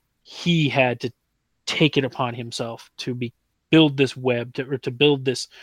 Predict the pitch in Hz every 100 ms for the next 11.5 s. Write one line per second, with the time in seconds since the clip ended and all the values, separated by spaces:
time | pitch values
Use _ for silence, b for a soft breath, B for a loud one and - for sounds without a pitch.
0 | B B B B B _ - 175 147 139
1 | 139 139 143 123 - 139 123 - 117 117
2 | - _ _ _ _ _ _ _ _ _
3 | _ - 151 131 143 123 131 - 143 127
4 | 113 110 113 - - - 151 135 127 120
5 | 120 123 113 - 175 _ - 220 175 -
6 | 156 175 151 - B B B B - -
7 | - 180 139 151 165 160 156 143 135 -
8 | 160 147 135 127 123 123 131 143 123 123
9 | 135 - 165 - - 151 139 135 - -
10 | 147 139 139 - 131 123 - - - -
11 | 165 135 120 120 120